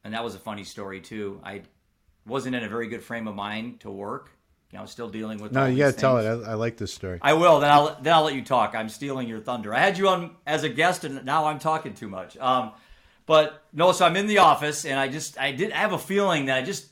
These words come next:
Speaker 1: I, I just don't want to deal with people. I, it was a year after Seth died, about a year and a half.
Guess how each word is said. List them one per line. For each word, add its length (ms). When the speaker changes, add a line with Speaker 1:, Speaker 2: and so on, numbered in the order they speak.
Speaker 1:
I, 140
I 20
just 220
don't 320
want 180
to 40
deal 220
with 160
people. 380
I, 100
it 140
was 140
a 40
year 220
after 320
Seth 320
died, 320
about 160
a 60
year 160
and 80
a 20
half. 340